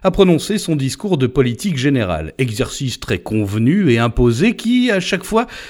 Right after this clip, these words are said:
me fait penser, avec un peu d'imagination et surtout beaucoup d'humour, à la litanie des saints, cette prière dans laquelle les fidèles invoquent l'intercession des saints auprès de Dieu.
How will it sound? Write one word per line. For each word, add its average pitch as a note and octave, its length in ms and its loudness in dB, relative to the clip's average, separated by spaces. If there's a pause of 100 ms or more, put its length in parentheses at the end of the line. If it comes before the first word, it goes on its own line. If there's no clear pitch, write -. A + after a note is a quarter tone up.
(180)
me G#3 120 6
fait G#3+ 160 2
penser, G#3 520 0
avec E3+ 380 0
un D3 100 0
peu D3 220 0
d'imagination A#2+ 920 -2
et A2+ 60 0
surtout - 380 -6
beaucoup A2 320 -2
d'humour, G2+ 460 2 (360)
à C3+ 120 0
la A2 120 2
litanie A#2+ 480 0
des A2 160 2
saints, B2 400 0
cette A2+ 220 -6
prière G#2+ 360 -2
dans G2+ 140 -2
laquelle G#2+ 400 0
les G2+ 100 -2
fidèles B2 560 0
invoquent B2+ 460 -2
l'intercession A#2+ 800 -2
des F#2+ 180 -4
saints C3 220 -2
auprès G#2+ 360 0
de G#2+ 120 0
Dieu. F2 380 -6